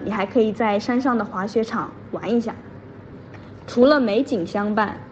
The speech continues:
庐山上呢，也有很多的人文景观。白居易写的那首“人间四月芳菲尽，山寺桃花始盛开”的花径就在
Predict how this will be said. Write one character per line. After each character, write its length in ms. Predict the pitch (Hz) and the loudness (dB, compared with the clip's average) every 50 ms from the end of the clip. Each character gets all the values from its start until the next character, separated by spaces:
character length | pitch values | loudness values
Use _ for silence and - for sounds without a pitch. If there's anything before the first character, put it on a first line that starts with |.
| - - 196 | -12 -6 -2
庐 200 | 202 202 202 240 | 0 2 2 2
山 260 | 240 294 269 269 294 | 4 4 4 4 4
上 220 | 285 311 269 240 | 4 4 4 4
呢， 120 | 220 208 202 | 2 0 0
也 180 | 190 190 202 | 2 4 4
有 140 | 208 214 220 | 4 4 4
很 220 | 233 - 233 - - | 2 2 -2 -2 0
多 160 | 208 208 214 | 2 2 4
的 100 | 214 208 | 4 4
人 240 | 196 190 185 190 226 | 2 2 2 4 4
文 220 | 254 214 185 214 | 4 4 4 0
景 180 | - - 165 - | -2 -2 -4 -4
观。 240 | 220 180 170 175 - - - - - - - - - - - - - - - - | -4 -6 -6 -8 -10 -14 -16 -16 -18 -18 -18 -18 -18 -18 -18 -18 -18 -18 -12 -8
白 180 | - 185 196 233 | -2 2 4 4
居 200 | 240 - 311 320 | 6 6 10 10
易 300 | 330 330 330 302 262 226 | 12 12 12 10 8 4
写 200 | - - - - | 2 2 0 2
的 240 | - 185 190 190 190 | 2 2 2 2 2
那 180 | 208 226 226 202 | 2 2 2 2
首 280 | 196 - 165 - - - - - - - - | 2 2 2 2 2 -2 -6 -12 -16 -8 -2
“人 220 | - 196 185 208 240 | 0 2 4 4 4
间 280 | 240 294 277 277 277 | 6 8 8 8 6
四 240 | 285 - - 285 247 | 2 2 2 4 4
月 200 | 226 220 202 185 | 6 6 6 4
芳 200 | 196 - 220 220 | 4 2 0 0
菲 160 | 226 - 220 | 2 2 2
尽， 240 | 220 220 - 226 185 - - - | 2 4 2 0 -2 -2 -8 -12
山 320 | - - - 254 254 254 262 | -8 -2 0 2 4 4 2
寺 240 | 262 - - 240 196 | 2 2 2 2 2
桃 220 | - - - - | 2 -2 -6 -6
花 300 | - 190 - 214 220 233 | -2 2 4 4 4 4
始 300 | 254 - - - 208 - | 0 -6 -8 -6 -6 -6
盛 260 | - - 262 226 190 196 | -4 -2 -2 -2 -2 -2
开” 180 | - 240 214 214 | -2 0 2 2
的 100 | 208 170 | 2 0
花 260 | - - - 233 240 | -2 2 2 4 4
径 280 | 240 240 - 277 220 - - - | 4 4 2 2 0 0 -4 -2
就 180 | - 214 202 | 2 2 4
在 300 | 185 185 175 160 139 - | 4 2 0 -2 -2 -6